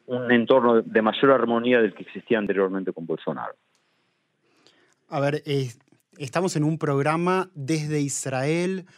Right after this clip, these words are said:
Speaker 2: hablando sobre, eh, la política y el, un conflicto bélico en Sudamérica. ¿Podemos explicarle, eh, cuál es la relación actual, digamos, de este conflicto de Venezuela, de Guyana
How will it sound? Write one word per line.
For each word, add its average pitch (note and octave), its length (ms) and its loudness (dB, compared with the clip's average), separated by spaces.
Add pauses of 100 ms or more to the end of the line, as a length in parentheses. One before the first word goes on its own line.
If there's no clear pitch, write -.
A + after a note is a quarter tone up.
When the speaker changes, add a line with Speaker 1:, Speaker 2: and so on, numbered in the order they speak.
(140)
Speaker 2:
hablando E3 580 -2
sobre, E3 760 -2
eh, B2+ 320 -2
la C3+ 320 0
política F3 760 -4
y D3 140 -2
el, B2+ 200 -4
un D#3+ 180 -2
conflicto D3+ 640 -6
bélico F3 640 -2
en D3+ 400 -2 (200)
Sudamérica. C3 1000 -2 (1400)
¿Podemos G3+ 320 -2
explicarle, E3+ 1160 -2 (100)
eh, C3 460 -6 (200)
cuál F#3+ 380 -2
es G#3+ 100 -2
la G3+ 160 -2
relación D3+ 920 -4
actual, E3 600 0
digamos, D#3+ 320 0
de F3 80 -2
este F#3 200 -6
conflicto F#3+ 1000 -2
de D3+ 200 0
Venezuela, D#3+ 720 0
de D3+ 120 -2
Guyana D#3+ 460 -4